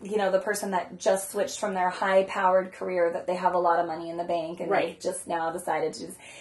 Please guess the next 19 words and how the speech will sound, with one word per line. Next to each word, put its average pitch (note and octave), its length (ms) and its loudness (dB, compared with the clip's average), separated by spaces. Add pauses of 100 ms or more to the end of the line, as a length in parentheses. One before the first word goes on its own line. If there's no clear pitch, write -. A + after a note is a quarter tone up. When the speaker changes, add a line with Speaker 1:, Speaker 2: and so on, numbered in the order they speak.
(100)
Speaker 1:
but B3+ 120 6
they A#3+ 120 10
also G#3 300 4
know F#3 140 0
how F3+ 100 2
to F3+ 60 4
hustle, F3+ 300 -2
so E3+ 100 -8
they're D#3+ 160 2
out G3 160 6
hustling F#3+ 340 0
right F3 140 -2
now E3+ 160 0
because E3+ 220 -6
they E3 100 -6
know E3 160 -2
they E3+ 100 0
got E3+ 160 0
it. - 120 -2